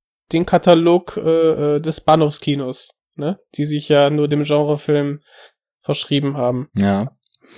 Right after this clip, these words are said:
Speaker 2: Ähm, ja, auf jeden Fall. Also ich, ich finde, man kann sich da auch schon ganz gut was rauspicken.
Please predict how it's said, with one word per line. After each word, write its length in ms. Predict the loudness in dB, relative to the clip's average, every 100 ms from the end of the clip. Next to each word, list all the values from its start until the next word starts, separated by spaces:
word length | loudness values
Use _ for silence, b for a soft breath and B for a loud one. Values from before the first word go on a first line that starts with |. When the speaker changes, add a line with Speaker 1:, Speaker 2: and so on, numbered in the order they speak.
| B B B B B -8
Speaker 2:
Ähm, 480 | -2 0 0 -4 -10 _ _ _ _ _ _ _ _ _ _ _ _ _
ja, 360 | -6 -4 -4 -6 -12
auf 240 | -4 -2 2
jeden 200 | 0 0
Fall. 360 | 2 2 2
Also 220 | -2 -4 -4
ich, 220 | -6 -10
ich 100 | -6
finde, 140 | -2
man 120 | 0 0
kann 140 | -2
sich 100 | -2
da 100 | -4
auch 80 | -2
schon 120 | -2
ganz 160 | -2 -6
gut 180 | -8
was 160 | -8 -2
rauspicken. 1000 | 0 0 -8 _ _ -6 -2 -2 -2